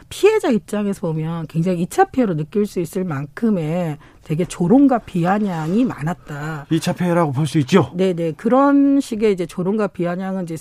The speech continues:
Speaker 1: 이 김지은 씨도 오늘 입장을 내서 사과를 하시라고 했는데 이제 이런 것들이 결국은 미투 운동을 해왔던 우리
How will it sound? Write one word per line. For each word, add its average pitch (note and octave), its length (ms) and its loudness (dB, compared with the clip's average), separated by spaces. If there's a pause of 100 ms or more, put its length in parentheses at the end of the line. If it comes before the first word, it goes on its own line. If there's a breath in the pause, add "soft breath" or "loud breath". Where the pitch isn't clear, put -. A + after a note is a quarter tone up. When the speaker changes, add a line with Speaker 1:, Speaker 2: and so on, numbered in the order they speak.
(120)
Speaker 1:
이 D#3+ 280 -4
김지은 F#3+ 300 2
씨도 G3+ 180 -4
오늘 F3 180 -2
입장을 B3 340 0
내서 F#3 140 -4
사과를 D#4+ 440 0
하시라고 G3 560 -6
했는데 F3+ 580 -2 (360 loud breath)
이제 G#3 120 -2
이런 C#4+ 320 4
것들이 F#3+ 640 0
결국은 G#3 720 0
미투 B3+ 680 -2
운동을 G#3 520 2
해왔던 C4 480 -4
우리 D#3+ 420 -4